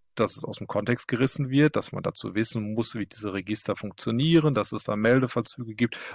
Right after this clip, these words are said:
und so weiter und so fort. Nichtsdestotrotz, äh, war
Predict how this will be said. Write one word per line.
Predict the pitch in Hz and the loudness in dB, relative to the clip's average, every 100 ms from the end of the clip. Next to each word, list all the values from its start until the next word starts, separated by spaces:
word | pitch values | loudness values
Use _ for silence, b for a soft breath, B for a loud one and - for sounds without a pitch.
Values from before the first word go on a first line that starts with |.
| - | 4
und | 165 220 | 6 6
so | 165 120 | 4 6
weiter | 120 123 113 | 4 4 0
und | 107 104 | -2 -4
so | 98 | -6
fort. | - 95 110 220 - B B | -2 2 6 4 2 B B
Nichtsdestotrotz, | 113 117 - 98 101 - - 147 - - - | -2 -2 -2 -6 -6 -6 2 2 2 -6 0
äh, | 123 113 107 101 | 2 2 0 2
war | 98 101 98 | 2 2 -2